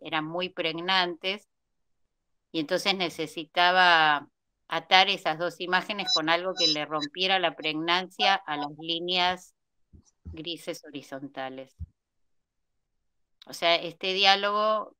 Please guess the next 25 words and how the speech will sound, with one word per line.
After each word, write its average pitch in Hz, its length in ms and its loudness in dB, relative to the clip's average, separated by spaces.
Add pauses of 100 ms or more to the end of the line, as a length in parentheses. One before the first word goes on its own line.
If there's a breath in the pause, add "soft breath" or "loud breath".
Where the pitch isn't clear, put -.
esta 175 300 -4
cosa 196 340 0
de 175 180 -2
que 185 400 -2 (460)
uno 196 260 -4
tiene 175 320 -2
la 165 140 2
idea, 208 760 4 (360)
pero 156 260 -4
la 160 140 0
imagen 185 500 0
te 156 140 -6
manda 143 500 0
también 143 380 -10
a 139 100 -8
veces. 135 400 -18 (640)
Te 147 120 -8
la 147 180 0
complica 185 640 0
y 196 60 -2
tenés 151 240 -6
que 143 100 -10
encontrar 143 460 -4
la 165 140 2
solución, 170 840 -6